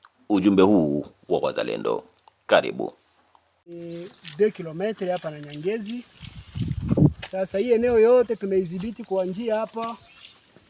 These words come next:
Speaker 2: mpaka Kamanyola, mpaka Nyangezi yote, na nimezunguka Nyangezi yote. Najua wazee kama mmepata habari mingi sana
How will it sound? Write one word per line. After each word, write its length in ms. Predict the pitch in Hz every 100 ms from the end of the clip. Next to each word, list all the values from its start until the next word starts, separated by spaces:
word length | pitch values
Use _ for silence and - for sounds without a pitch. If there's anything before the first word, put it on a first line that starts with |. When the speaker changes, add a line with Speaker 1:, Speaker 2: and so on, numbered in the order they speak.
| _ _
Speaker 2:
mpaka 260 | 226 233 214
Kamanyola, 680 | 185 180 185 233 247 247 254 _ _ _ _ _ _ _
mpaka 280 | 208 214 214
Nyangezi 460 | 185 185 220 170
yote, 220 | 196 208 202
na 80 |
nimezunguka 640 | 175 175 160 175 170 190 190
Nyangezi 460 | 170 160 180 151
yote. 280 | 156 147 - - - - - - _ _ _ - - - _ - _ -
Najua 380 | 190 202 302
wazee 260 | 247 202 247
kama 460 | 240 233 233 233 226
mmepata 440 | 196 180 220 208
habari 300 | 175 202 190
mingi 260 | 185 196 175
sana 480 | - 196 202 202